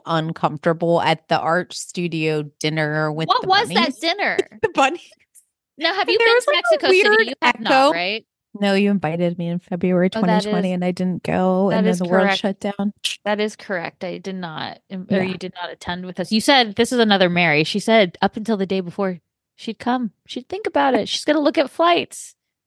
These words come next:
Speaker 2: And then said, "No, I'm not
Speaker 1: I
Speaker 2: getting
Speaker 1: still
Speaker 2: on that
Speaker 1: haven't booked my
Speaker 2: plane."
Speaker 1: honeymoon.
Speaker 2: Oh my God.
Speaker 1: I know.
Speaker 2: Uh,
Speaker 1: That's actually pretty stressful, to be honest.
Speaker 2: Wh-
Speaker 1: I'm getting more and more confused.
Speaker 2: I
Speaker 1: I
Speaker 2: think a lot of people have, s-,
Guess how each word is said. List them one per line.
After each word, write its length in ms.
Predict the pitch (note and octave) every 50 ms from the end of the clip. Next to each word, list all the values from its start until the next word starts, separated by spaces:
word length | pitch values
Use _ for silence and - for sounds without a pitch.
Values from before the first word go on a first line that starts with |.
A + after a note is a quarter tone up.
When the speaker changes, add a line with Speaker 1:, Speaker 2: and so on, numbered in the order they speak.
| _ _ _ _ _ _ _ _
Speaker 2:
And 200 | - F3+ F#3 G3
then 320 | G#3 G#3 G3+ G3 G3 G3+ G3+
said, 260 | - G#3 F#3 F#3 - _ _ _ _ _ -
"No, 160 | F#3 E3+ D#3+
I'm 120 | D3 D3+ D3
not 40 | C3+
Speaker 1:
I 40 | F#4
Speaker 2:
getting 120 | F#4+ - -
Speaker 1:
still 120 | F4+ G4
Speaker 2:
on 80 | G4 F#4
that 60 | G4+
Speaker 1:
haven't 200 | - A4 A#4+ G4
booked 180 | - D#4 C#4 B3+
my 80 | C#4 B3
Speaker 2:
plane." 60 | A#3+
Speaker 1:
honeymoon. 480 | A#3+ A3 G#3 G#3 G3+ G3 G3+ G#3+ B3 - _ _ _ _ _ _ _ _ _ -
Speaker 2:
Oh 300 | C4 C4 C4+ C4+ C4 B3+
my 120 | - C#4 C#4+ _ -
God. 800 | - D#4+ G4 A4+ B4+ B4+ A#4+ G#4+ F#4+ D#4+ C#4+ C#4+ C#4+ C4 A3
Speaker 1:
I 240 | C4 B3+ C4 B3+ B3+
know. 220 | C4+ C4 A#3+ A3+ G#3+ A#3+
Speaker 2:
Uh, 40 | B3+
Speaker 1:
That's 260 | A3+ A#3+ C4 C4+ -
actually 400 | D#4+ E4 - - - A4+ A4 A4 -
pretty 280 | - D#4 A3+ A#3+ G#3
stressful, 480 | A3 - - F#3 E3 E3+ - - E3 D#3+
to 80 | D#3 E3
be 140 | D3+ D#3 E3
honest. 580 | D#3 D#3+ D#3 D#3 D3+ G#3+ A#3 - - - - _ - - - -
Speaker 2:
Wh- 40 | C#4+ C4+
Speaker 1:
I'm 100 | A#3+ B3
getting 240 | B3 C4+ C4 D4+ F4 G#4 G#4
more 300 | F4 C4+ B3 B3 B3 B3
and 100 | A#3+ A#3
more 160 | A3+ G#3 G3+
confused. 540 | G#3 A#3 F#3+ F3+ - F#3 E3 D#3 - - - -
Speaker 2:
I 300 | B3+ C#4 D4 E4 F4+ F#4+ F#4+
Speaker 1:
I 40 | G#4
Speaker 2:
think 160 | G4+ F#4 E4 -
a 60 | C4
lot 200 | C4 C4 C4 D4
of 60 | E4
people 220 | - - G4+ D#4+ F#4+
have, 80 | F4 D4+
s-, 160 | - - -